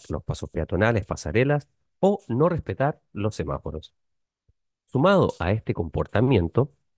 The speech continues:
hay que considerar el uso de teléfonos y audífonos. Entre otras tecnologías, muchas personas escuchan música por audífonos a modo tal que se encuentran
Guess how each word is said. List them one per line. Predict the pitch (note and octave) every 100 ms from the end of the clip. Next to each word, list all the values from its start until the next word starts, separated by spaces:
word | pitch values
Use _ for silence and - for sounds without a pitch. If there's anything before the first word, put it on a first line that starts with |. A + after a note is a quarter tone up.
| _ _ _ _ _ _ -
hay | E2+
que | G2+
considerar | A2+ A#2 D3 D#3 C3 D#3 _ _ _
el | C3 B2
uso | B2+ F#3 -
de | C#3+
teléfonos | - E2 B2+ E3 D#3+ D#3 -
y | G#2
audífonos. | D#2+ D2 E2+ - D#2 D2 - _ _ _ _ _ _ -
Entre | A2 - F#2
otras | F#2+ B2+ D#3
tecnologías, | - F#2 D#2+ D2 - G2+ D#2+ - _ _ _ _ _
muchas | F2+ F#2 B2 E3+ F#3+
personas | - G#2 - A2 C3 G#2
escuchan | - G#2+ - E2+
música | E2+ B2+ - C#3 D3+ D#3+ _ -
por | E2+
audífonos | D#2 D#2 A2 - C3 D3 - _ _ _ -
a | D2+
modo | D#2 E2+ F#2+
tal | A#2+ B2+ - _ _ _
que | - F3+
se | E3+
encuentran | C3 A#2 C3 C#3 D3